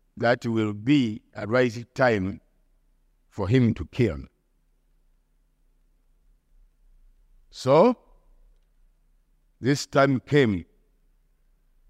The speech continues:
And I don't think David ever thought about it.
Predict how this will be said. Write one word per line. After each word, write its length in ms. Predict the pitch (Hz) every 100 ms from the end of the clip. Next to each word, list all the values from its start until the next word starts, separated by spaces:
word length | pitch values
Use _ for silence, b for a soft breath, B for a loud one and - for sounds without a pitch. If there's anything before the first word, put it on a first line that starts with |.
| _ _ -
And 240 | 120 123
I 120 | 131
don't 360 | 127 196 262 202 -
think 500 | 262 170 - - _ _ _ _ - 110
David 460 | 160 190 - - - _ _ _ _ _ _ _ _ _
ever 640 | 147 160 160 151 143 151 147 _
thought 520 | 160 139 123 - - _ _ _ _ _ _ _ _ _ _ _ _ -
about 480 | - 101 123 110 85
it. 300 | 80 -